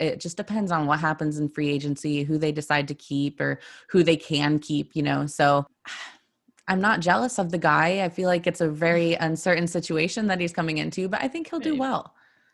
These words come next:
Speaker 2: Yeah, I think so too. A-, and like I said, they put the support around him. And so I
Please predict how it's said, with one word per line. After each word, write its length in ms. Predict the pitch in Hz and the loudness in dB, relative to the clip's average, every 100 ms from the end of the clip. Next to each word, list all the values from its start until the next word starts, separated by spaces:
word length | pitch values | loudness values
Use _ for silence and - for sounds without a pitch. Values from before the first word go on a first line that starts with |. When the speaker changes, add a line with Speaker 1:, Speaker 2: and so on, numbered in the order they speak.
| _ | _
Speaker 2:
Yeah, 240 | 262 170 - - | 0 0 0 -4
I 60 | 214 | -2
think 180 | 254 | -2
so 140 | - 202 | -2 -4
too. 360 | - 160 160 165 | -2 -4 -2 -4
A-, 260 | 131 165 | -2 -4
and 180 | - 196 | -2 -2
like 220 | 196 - | 0 0
I 60 | 185 | -2
said, 420 | - 160 156 156 - - - _ - | -2 -4 -4 -6 -20 -20 -20 _ 0
they 160 | 190 185 | 2 2
put 220 | - 208 | 0 -4
the 80 | 185 | -4
support 380 | - - 202 180 | -8 0 0 2
around 340 | 165 151 175 | 2 0 0
him. 220 | 190 196 | 0 0
And 160 | 196 170 | 0 -2
so 400 | - 170 156 - | 0 0 0 -2
I 180 | 175 180 | -2 -2